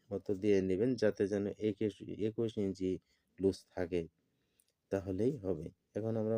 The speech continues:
মোহরিটা মাপ দিয়ে সাত ইঞ্চি নেব, এখানে সাত ইঞ্চিতে একটা মার্ক করে নেব। মার্ক করে নিয়ে এখান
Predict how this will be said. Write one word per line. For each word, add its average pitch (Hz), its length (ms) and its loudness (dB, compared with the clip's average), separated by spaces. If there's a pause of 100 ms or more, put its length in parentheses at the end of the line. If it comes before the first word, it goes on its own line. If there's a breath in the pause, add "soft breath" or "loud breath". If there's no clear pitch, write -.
(140)
মোহরিটা 104 560 -4 (480)
মাপ 95 180 -4 (100)
দিয়ে 101 180 0 (460)
সাত - 440 -10
ইঞ্চি 110 360 -2 (200)
নেব, 90 180 -6 (180)
এখানে 90 320 -4 (380)
সাত 95 260 -6
ইঞ্চিতে 104 380 -2
একটা 92 180 -4 (100)
মার্ক 87 220 -6
করে 87 200 -2
নেব। 85 200 -4 (840)
মার্ক 98 280 -4
করে 107 240 0
নিয়ে 135 160 2
এখান 117 200 -2